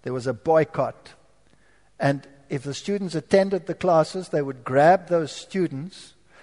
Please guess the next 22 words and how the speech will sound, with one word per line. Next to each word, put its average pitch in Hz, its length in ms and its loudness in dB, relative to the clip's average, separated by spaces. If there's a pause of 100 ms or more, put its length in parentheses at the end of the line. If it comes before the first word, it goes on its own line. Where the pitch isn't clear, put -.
(160)
they 135 100 0
would 139 200 -6
pull 196 260 0
the 175 100 4
ladies 165 560 4
out 175 400 0
by 147 180 2
their 131 260 2
hair 165 540 6 (320)
and 131 180 -6
kick - 220 -2
them 165 180 -2
in 147 120 -4
the 139 100 -2
face - 800 0 (920)
so 139 160 -10
that 143 220 4
they 139 120 0
would 139 160 -8
destroy 160 420 -2
their 139 200 0
faces. - 720 0